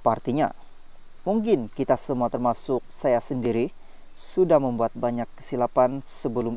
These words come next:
ini, tetapi takkanlah kita nak biarkan kesilapan ini berterusan jika kita sedar dan tahu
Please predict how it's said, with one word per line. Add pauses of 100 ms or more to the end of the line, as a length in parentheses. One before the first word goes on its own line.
ini, (480)
tetapi (400)
takkanlah (240)
kita
nak
biarkan
kesilapan
ini (400)
berterusan
jika
kita
sedar (560)
dan (160)
tahu